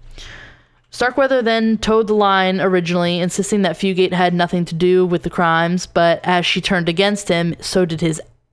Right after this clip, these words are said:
attitude harden towards the point where he agreed to turn state's evidence.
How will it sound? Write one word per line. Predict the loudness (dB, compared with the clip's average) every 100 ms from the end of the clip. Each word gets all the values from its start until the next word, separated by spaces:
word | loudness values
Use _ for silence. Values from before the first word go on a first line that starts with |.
| _ 0
attitude | 0 0 0 0 2
harden | 2 2 2 -2
towards | -2 0 0 -2
the | -4
point | -2 -2 -2
where | -2
he | 0 -2
agreed | 0 0 0 -2 -6 -16 -10 -4
to |
turn | -2 0 0 -2
state's | -2 -2 0
evidence. | -2 0 -4 -6 -12